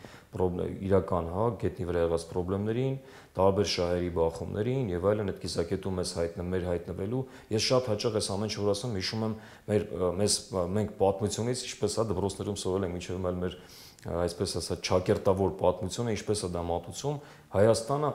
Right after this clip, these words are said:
հայտնվել էր թվանը, եր-, գերտերությունների պատերազմի թատերաբեմում։ Իսկ ինչպես է ստացվում, որ մենք միշտ հայտնվում ենք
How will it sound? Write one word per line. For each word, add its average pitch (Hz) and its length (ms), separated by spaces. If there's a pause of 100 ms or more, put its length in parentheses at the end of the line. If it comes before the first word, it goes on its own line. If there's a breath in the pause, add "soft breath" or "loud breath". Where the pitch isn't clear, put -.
(100)
հայտնվել 104 560
էր 120 100
թվանը, 87 440 (100)
եր-, 90 240 (100)
գերտերությունների 101 840
պատերազմի 95 560
թատերաբեմում։ 85 720 (180)
Իսկ 127 240
ինչպես 160 260
է 127 80
ստացվում, 127 440
որ 131 120
մենք 120 160
միշտ 139 240
հայտնվում 120 400
ենք 151 140